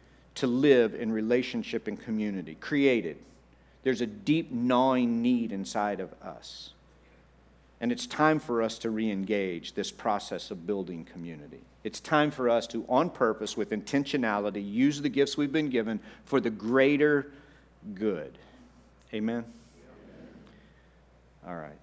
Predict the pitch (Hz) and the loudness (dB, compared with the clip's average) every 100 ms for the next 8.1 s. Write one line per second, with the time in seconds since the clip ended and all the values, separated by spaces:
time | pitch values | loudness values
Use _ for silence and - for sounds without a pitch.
0 | - - - _ _ 117 123 110 123 113 | -20 -20 -20 _ _ -2 -2 0 2 0
1 | 98 92 - 98 92 - 95 - 101 92 | 0 -6 -2 -2 -4 -6 -6 -2 -2 -2
2 | 98 95 90 92 95 95 92 92 98 95 | -4 -4 -8 -8 -6 -4 -4 -4 -4 -6
3 | 87 92 90 85 - - - 90 98 92 | -4 -4 -4 -10 -16 -20 -12 -6 -6 -6
4 | 90 95 92 90 - - - _ _ _ | -10 -10 -8 -8 -12 -20 -20 _ _ _
5 | _ - - _ _ _ - - - - | _ -20 -20 _ _ _ -20 -20 -20 -6
6 | 123 156 156 147 147 139 120 135 139 131 | 2 4 4 4 4 4 4 4 4 4
7 | 127 131 - 135 135 127 123 127 131 135 | 0 -2 0 0 0 0 0 0 -2 -4